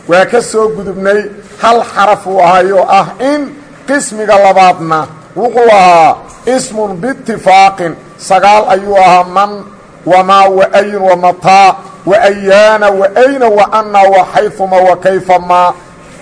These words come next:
Anna ayaan kitaabku noo miisaalin, miisaalkeediaan ku daraynaa. Horta waxaad tidhahdaa anna, anna tastaqim tarbax, anna tastaqim tarbax, anna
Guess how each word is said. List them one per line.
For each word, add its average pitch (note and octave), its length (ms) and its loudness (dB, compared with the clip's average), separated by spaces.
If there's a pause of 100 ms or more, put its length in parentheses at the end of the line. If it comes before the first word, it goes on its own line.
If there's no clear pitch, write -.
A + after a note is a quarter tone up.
Anna B3+ 800 0
ayaan G#3 320 -2
kitaabku F#3+ 440 -2
noo A#3 240 2
miisaalin, G3+ 640 0 (280)
miisaalkeediaan G3+ 760 -4
ku F#3+ 80 -10
daraynaa. G3 420 0
Horta G3 220 0
waxaad G3+ 260 0
tidhahdaa F#3 360 0
anna, G#3+ 540 0 (1000)
anna C4+ 440 2 (160)
tastaqim C#4 840 -2 (180)
tarbax, G3+ 560 -4 (880)
anna A3 340 -6 (200)
tastaqim A#3 680 -2 (480)
tarbax, F3+ 600 -4 (960)
anna C4+ 520 0